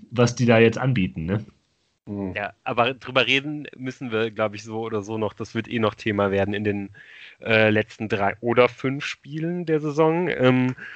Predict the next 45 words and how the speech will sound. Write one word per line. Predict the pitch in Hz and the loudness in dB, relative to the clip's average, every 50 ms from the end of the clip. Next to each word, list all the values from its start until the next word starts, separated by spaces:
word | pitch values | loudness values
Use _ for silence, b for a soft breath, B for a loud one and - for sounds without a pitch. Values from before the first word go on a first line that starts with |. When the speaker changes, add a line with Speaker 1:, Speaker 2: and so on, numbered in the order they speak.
| B B - | B B -2
Speaker 3:
von | - 131 117 113 | 0 2 4 6
daher, | 113 117 117 117 123 117 113 110 107 107 107 110 110 101 120 | 6 6 6 6 6 6 6 6 6 6 4 4 2 0 -2
ähm, | 110 104 104 104 98 95 | -4 -4 -4 -6 -8 -6
ja, | - 117 101 98 | -4 -4 -4 -2
kann | - 127 113 | -2 -2 0
man, | 113 110 | 0 2
glaub | 107 107 104 | 2 2 0
ich, | 104 - | 0 -4
jetzt, | 117 107 - - - - - | -6 -6 -8 -10 -18 -8 -2
äh, | 117 113 113 | 0 2 2
ruhig | 107 117 127 123 - | 2 0 -4 -4 -2
den | - 123 107 | -2 -2 0
einen | 113 113 117 | 0 2 2
oder | 113 104 | 2 2
anderen, | 107 110 110 107 104 | 4 4 2 2 2
der | 107 107 | 2 0
es | - - | 0 -2
noch | 113 104 | -6 -8
nicht | 110 110 - | -8 -8 -10
gesehen | - 104 104 113 107 107 | -8 -6 -4 -4 -2 -2
hat, | 107 - - | -4 -4 -4
schon | - 113 | -4 -2
mal | 110 | -2
so | 110 | -2
ein | 110 | -4
bisschen | 107 107 - 113 107 107 104 104 104 | -4 -6 -8 -6 -6 -6 -6 -6 -4
drauf | 95 104 104 - | -2 -2 -2 -2
vorbereiten, | - - 110 98 101 95 98 98 95 - 101 98 | -2 -6 -4 -2 0 2 2 2 2 0 -4 -12
dass | 104 - | -10 -8
man | - 101 95 | -6 -4 -4
da | 98 95 | -4 -4
nicht | 98 101 - | -4 -6 -8
am | 98 101 | -6 -4
Samstag | 98 101 98 101 - - - 95 | -4 -4 -4 -4 -4 -4 -4 -2
einen | 95 95 | -2 -2
Herzkasper | 95 98 - - - 92 - - 85 82 | -2 -2 -2 -4 -8 -8 -6 -6 -6 -8
bekommt. | 85 90 - - 87 85 87 - | -8 -8 -10 -8 -8 -8 -10 -12
Das | - - | -14 -12
sieht | - 92 95 | -12 -10 -8
wirklich | 101 92 98 - - | -8 -8 -8 -6 -2
Speaker 2:
Ja. | 139 131 135 139 139 | 2 4 4 4 4
Speaker 3:
unmöglich, | 104 101 98 - - 92 - - - _ _ _ - | 2 0 -2 -4 -6 -8 -10 -12 -16 _ _ _ -4
unmöglich | 127 123 113 107 104 - - - | -2 0 0 0 0 0 -2 -2
schlecht | - - 98 98 - - | -2 -2 -4 -4 -4 -6
aus. | - - 92 - | -6 -6 -6 -8